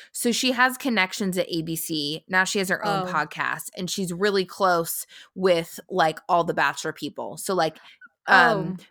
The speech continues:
Speaker 1: Ben goes on her podcast a lot, and Nick and, like, other people. That's who was on it, Nick.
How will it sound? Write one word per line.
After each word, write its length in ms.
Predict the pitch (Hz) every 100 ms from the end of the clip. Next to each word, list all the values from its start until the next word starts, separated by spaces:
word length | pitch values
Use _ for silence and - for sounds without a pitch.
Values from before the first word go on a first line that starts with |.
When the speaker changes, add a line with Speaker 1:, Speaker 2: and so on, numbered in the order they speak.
| -
Speaker 1:
Ben 280 | 196 214 220
goes 220 | 226 214
on 160 | 196 220
her 140 | 208
podcast 640 | - 190 190 202 190 190 190
a 60 |
lot, 400 | 180 170 170 165
and 320 | - 156 160 185
Nick 380 | 185 180 180 -
and, 80 | 170
like, 120 | 170
other 200 | 170 165
people. 400 | 160 151 123 147
That's 240 | 180 180 -
who 60 |
was 120 | 175 160
on 140 | 156
it, 100 | 151
Nick. 360 | 165 135 -